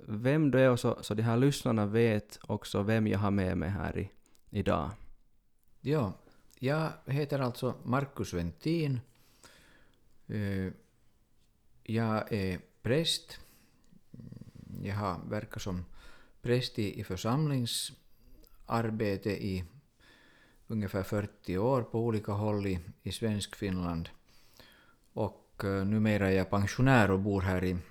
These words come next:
Speaker 2: i Karleby, ganska nära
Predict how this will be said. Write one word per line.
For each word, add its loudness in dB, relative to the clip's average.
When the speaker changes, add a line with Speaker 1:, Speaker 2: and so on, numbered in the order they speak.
Speaker 2:
i -2
Karleby, 2
ganska -2
nära 6